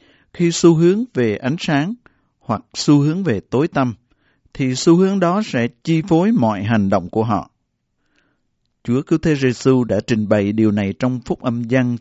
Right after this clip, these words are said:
chương ba từ câu mười sáu đến câu mười chín. "Vì Đức Chúa Trời yêu thương thế gian, đến nỗi đã ban con một của Ngài, hầu cho hễ ai tin con ấy không bị hư mất mà được sự sống đời đời.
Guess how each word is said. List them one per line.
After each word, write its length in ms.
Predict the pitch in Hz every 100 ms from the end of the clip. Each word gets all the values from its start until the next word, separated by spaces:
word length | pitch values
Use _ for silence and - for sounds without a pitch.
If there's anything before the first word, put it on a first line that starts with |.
| -
chương 240 | 131 120
ba 240 | 123 120 120 _ -
từ 120 | 117
câu 140 | 139
mười 160 | 127 104
sáu 320 | - 117 120
đến 220 | 175 151 156
câu 240 | 143 123
mười 280 | 110 104 92 -
chín. 260 | 113 127 185 _ _ _ _ _ _ _ _ _ _ _ _ _ _ -
"Vì 280 | 120 104
Đức 100 | 110 151
Chúa 100 | 175
Trời 280 | 170 123 104
yêu 200 | 160 151
thương 280 | 139 156 147
thế 120 | 156
gian, 320 | 156 139 139 123 _ _ _ _ _
đến 140 | 139 175
nỗi 140 | 120
đã 200 | 123 113
ban 340 | 135 139 143 139
con 300 | 147 151 131
một 220 | 113 -
của 140 | 104
Ngài, 340 | 123 120 101 90 _ _ _ _
hầu 240 | 120 117
cho 140 | 110 143
hễ 300 | 107 101 - -
ai 240 | 139 135 -
tin 220 | 147 131
con 240 | 139 127 123
ấy 260 | 127 151 - _ _ -
không 200 | 165 139
bị 160 | 95 92
hư 160 | 147
mất 220 | 143 190 - _ _
mà 160 | 113 117
được 180 | 107 90
sự 240 | - 98 69
sống 360 | - 123 156
đời 200 | 151 113
đời. 260 | 92 101 85